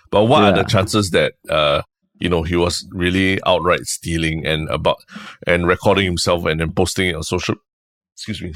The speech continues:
Speaker 1: posting it on social media that, like that lah, right?
Speaker 2: No, but let's say you don't, you know that it's not because you're closing, the boss didn't instruct. Just the
Speaker 1: Okay.
Speaker 2: act alone.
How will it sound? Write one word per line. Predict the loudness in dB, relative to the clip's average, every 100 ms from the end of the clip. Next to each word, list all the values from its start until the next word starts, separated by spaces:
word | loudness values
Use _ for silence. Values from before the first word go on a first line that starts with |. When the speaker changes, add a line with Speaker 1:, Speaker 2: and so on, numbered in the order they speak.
| 0
Speaker 1:
posting | 2 4 2
it |
on | 2
social | 2 2 0
media | 0 2 2
that, | 0 -4
like | -10 -4
that | -4 -2
lah, | -4
right? | -2 -4 -4 _ _ _
Speaker 2:
No, | 2
but | 4 4
let's | 4 2
say | 2
you | 4 4
don't, | 4 4 2 2
you | 4 4
know | 4 4 4 2 2
that | 2 2
it's | 0 2
not | 2
because | 2 2 2
you're | 0
closing, | 2 2 4 4
the | 4
boss | 2 2
didn't | 2 2
instruct. | 2 -2 -2 -2 -6 _
Just | 0 2 2
the | 0
Speaker 1:
Okay. | 0 0
Speaker 2:
act | 0
alone. | 2 2 0